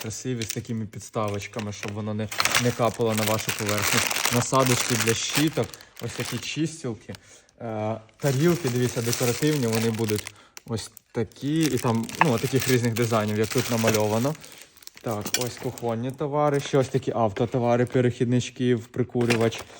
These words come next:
ось такі садові. Для діток пістолетики. Дивіться, ось така крута штука для того, щоб можна було на мийці там мити салат і так далі. Далі автотовари, ножик.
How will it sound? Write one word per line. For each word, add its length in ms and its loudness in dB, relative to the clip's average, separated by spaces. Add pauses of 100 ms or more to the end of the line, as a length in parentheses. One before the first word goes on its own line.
(280)
ось 180 -4
такі 380 0
садові. 800 0 (320)
Для 200 2
діток 380 2
пістолетики. 880 2 (220)
Дивіться, 280 4
ось 60 -4
така 240 2
крута 340 0
штука 440 0 (440)
для 180 -2
того, 260 4
щоб 180 -4
можна 240 2
було 200 2
на 120 4
мийці 380 0
там 140 -2
мити 500 0
салат 460 2
і 40 -6
так 200 -4
далі. 240 -2 (920)
Далі 360 2
автотовари, 800 2
ножик. 680 2